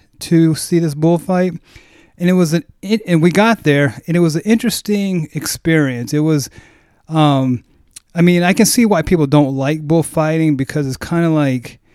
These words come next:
it, it, it's kinda like, I don't know, if have, people have an aversion to hunting. I mean, in the sense that the animal's helpless and the, all the advantages are to the, the, you know, to the, the matadors or the bullfighters, whatever.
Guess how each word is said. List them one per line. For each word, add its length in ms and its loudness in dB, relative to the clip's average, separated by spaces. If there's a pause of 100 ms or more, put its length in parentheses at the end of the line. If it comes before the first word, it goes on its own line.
(440)
it, 340 -20 (320)
it, 680 -2
it's 120 -2
kinda 180 2
like, 180 0 (380)
I 140 0
don't 80 4
know, 120 2
if 120 -6
have, 240 -2
people 240 0
have 160 0
an 100 2
aversion 400 4
to 120 -4
hunting. 560 -2
I 100 -4
mean, 220 2
in 60 0
the 40 -4
sense 300 -2
that 260 -4 (220)
the 340 -2
animal's 480 2
helpless 680 -2 (100)
and 400 0
the, 280 -2 (300)
all 160 -2
the 120 2
advantages 580 0
are 140 -4
to 260 -2
the, 400 -2 (460)
the, 120 -2
you 100 2
know, 180 0
to 160 -2
the, 280 -4
the 220 -4
matadors 600 -2
or 40 -4
the 100 -8
bullfighters, 600 -2
whatever. 340 -4